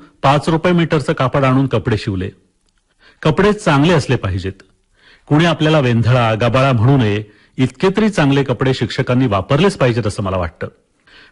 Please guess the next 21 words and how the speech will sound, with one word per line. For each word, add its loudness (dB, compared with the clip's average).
पण 4
मला 2
लाभलेले 2
हे 2
सगळे 0
शिक्षक -4
साधा 0
पेहराव 0
करीत. -8
खास 0
करून 2
पांढरा 2
रंगच 2
जास्त -4
असायचा, -6
तरीही 2
ते 2
आमच्या 0
आवडीचे 0
शिक्षक -6
होते -8